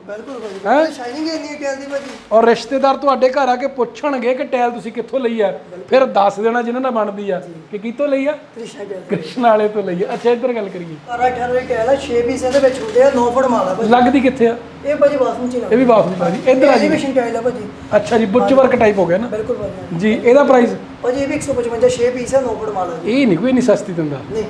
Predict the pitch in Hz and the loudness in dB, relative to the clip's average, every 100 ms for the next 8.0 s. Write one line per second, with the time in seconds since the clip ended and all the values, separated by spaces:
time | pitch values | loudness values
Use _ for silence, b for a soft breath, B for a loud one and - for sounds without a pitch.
0 | - 202 277 302 277 285 262 247 233 247 | -6 -4 0 2 2 2 2 2 -2 -2
1 | 269 277 254 247 269 262 277 262 262 262 | -4 -2 0 2 4 4 2 2 0 0
2 | 277 226 247 247 247 240 247 233 254 240 | -4 -2 -2 0 2 2 2 -2 -4 0
3 | 247 240 240 240 240 - 190 302 269 302 | 2 2 2 2 0 -6 0 2 2 2
4 | 311 294 277 277 254 240 240 233 214 - | 2 2 4 2 0 -2 2 2 0 -6
5 | 208 196 247 302 311 311 277 220 - 226 | -4 0 2 2 4 4 4 2 -2 0
6 | 262 240 254 339 240 262 277 269 269 277 | 0 4 4 6 6 4 4 2 2 0
7 | 247 226 190 247 302 262 214 214 262 | 2 4 4 0 -2 -2 -4 -2 -4